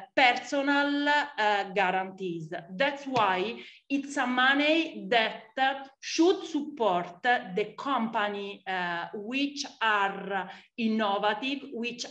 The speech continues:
are, uh, um, fast-growing companies, which are companies that typically do not have the capability,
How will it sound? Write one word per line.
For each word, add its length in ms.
are, 480
uh, 340
um, 540
fast-growing 960
companies, 580
which 180
are 320
companies 540
that 240
typically 880
do 140
not 240
have 440
the 120
capability, 960